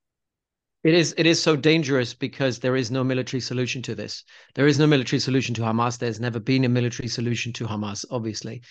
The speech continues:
And I think that's the problem with Israel, and has been the problem for Israel for quite a long time, is that Israel has been looking for operational solutions, military solutions to what are essentially political, strategic problems. And there's a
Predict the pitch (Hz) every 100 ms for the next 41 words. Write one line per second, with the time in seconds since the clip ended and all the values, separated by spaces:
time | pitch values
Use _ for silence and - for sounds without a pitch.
0 | - - _ 143 160 185 170 165 - -
1 | 156 143 135 123 135 127 123 113 139 131
2 | 131 127 120 135 120 113 123 117 120 113
3 | 127 113 135 123 120 117 147 147 127 120
4 | 113 135 135 143 127 - 123 120 127 135
5 | 120 127 120 - - - - 127 139 139
6 | 156 156 143 120 - 120 110 123 113 127
7 | 147 147 139 127 127 117 110 120 113 -
8 | 123 123 - 127 123 120 127 123 127 123
9 | 127 120 123 120 113 - 117 135 123 123
10 | - 135 120 104 _ - 117 - - -
11 | _ 127 131 135 135 131